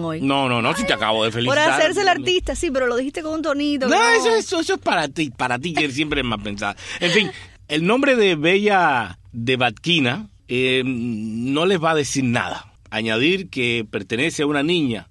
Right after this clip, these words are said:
Speaker 2: de apenas cuatro años, pues probablemente, pues, tampoco despierte, despierte mucho, mucha curiosidad. Pero cuando yo les diga que esta niña se hace famosa en todas las redes sociales de la noche a la mañana porque un video viral, ¿qué digo viral?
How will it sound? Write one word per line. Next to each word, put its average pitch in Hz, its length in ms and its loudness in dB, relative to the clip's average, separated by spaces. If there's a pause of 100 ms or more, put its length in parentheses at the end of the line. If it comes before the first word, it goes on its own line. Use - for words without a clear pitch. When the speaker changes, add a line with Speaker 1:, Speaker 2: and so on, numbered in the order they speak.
Speaker 2:
de 104 140 -4
apenas 131 320 -2
cuatro 151 360 -2
años, 156 200 -2
pues 143 120 -10
probablemente, 175 680 -2
pues, 151 180 -8 (400)
tampoco 139 440 -4
despierte, 131 460 -4 (340)
despierte 127 380 -4
mucho, 113 600 -4 (480)
mucha 117 240 -2
curiosidad. 98 500 -2 (380)
Pero 185 180 2
cuando 175 220 0
yo 214 80 6
les 285 140 2
diga 165 360 0 (320)
que 190 120 0
esta 240 220 0
niña 160 460 0 (240)
se - 160 -4
hace 220 220 0
famosa 175 720 0
en 123 140 -6
todas 214 260 2
las 160 120 0
redes 190 240 -2
sociales 196 440 -2
de 135 80 -2
la 123 120 0
noche 185 240 -2
a - 20 0
la 170 80 0
mañana 151 380 0
porque 135 600 -4
un 202 200 -2
video 185 440 2 (200)
viral, 139 520 2
¿qué 277 160 0
digo 147 220 2
viral? 113 340 -2